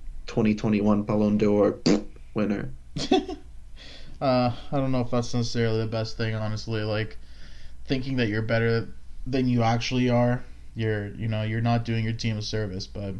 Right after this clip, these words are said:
Speaker 1: He has a
Speaker 2: uh,
Speaker 1: fighter's mentality, though. Like,
Speaker 2: Sure.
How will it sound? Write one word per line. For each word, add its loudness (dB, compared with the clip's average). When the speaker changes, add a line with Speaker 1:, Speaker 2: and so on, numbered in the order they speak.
Speaker 1:
He 4
has 6
a 4
Speaker 2:
uh, 0
Speaker 1:
fighter's 2
mentality, -4
though. -6
Like, -6
Speaker 2:
Sure. -4